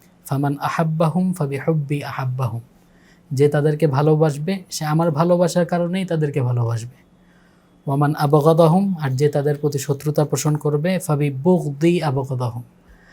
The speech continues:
আমার প্রতি শত্রুতার কারণেই সে তাদের প্রতি কি করবে? শত্রুতা পোষণ করবে বা বিদ্বেষ পোষণ করবে। "ওয়ামান আদাহুম", যে সাহাবা একরামকে কষ্ট দিবে,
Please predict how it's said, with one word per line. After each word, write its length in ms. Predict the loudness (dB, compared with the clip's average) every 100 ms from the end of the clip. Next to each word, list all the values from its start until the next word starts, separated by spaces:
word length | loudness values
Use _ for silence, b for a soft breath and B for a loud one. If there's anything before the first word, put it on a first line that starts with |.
| b b b -4
আমার 240 | 2 4
প্রতি 240 | 4 2
শত্রুতার 480 | 2 0 0 2 2
কারণেই 360 | 2 2 2 -2
সে 140 | -2
তাদের 300 | -4 -4 -4
প্রতি 240 | -6 -8 -8
কি 120 | -4
করবে? 320 | -2 -2 -4 -10 _ _ b b b _ _ _
শত্রুতা 460 | -4 -4 -2 -2 -2
পোষণ 300 | -4 -4 -4
করবে 360 | -2 0 4 4
বা 200 | 2 -2
বিদ্বেষ 460 | -2 -2 -2 -4
পোষণ 300 | -6 -8 -6
করবে। 340 | -4 -6 -6 -12 -14 -4
"ওয়ামান 260 | 0 0
আদাহুম", 640 | 0 -4 2 4 4 4 0 -6 b b b
যে 120 | -4 -2
সাহাবা 380 | 0 0 0
একরামকে 440 | 0 0 0 -2 -2
কষ্ট 260 | -4 -2 0
দিবে, 360 | 2 2 0